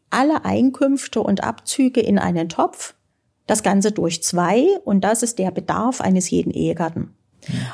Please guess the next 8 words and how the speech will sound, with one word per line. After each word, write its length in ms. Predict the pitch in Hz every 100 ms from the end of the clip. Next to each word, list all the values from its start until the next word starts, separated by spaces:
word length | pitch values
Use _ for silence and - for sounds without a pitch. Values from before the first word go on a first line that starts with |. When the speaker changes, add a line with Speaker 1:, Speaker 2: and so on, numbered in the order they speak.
| -
Speaker 1:
Also 200 | 208 -
einer 340 | - 240 254
verdient 440 | 254 208 208 202
sechstausend, 760 | 190 226 - - 254 247 254 226
der 160 | 214 196
andere 340 | 202 202 196
verdient 380 | - 190 190 185
tausendfünfhundert. 1080 | 185 185 185 170 165 160 226 311 349 339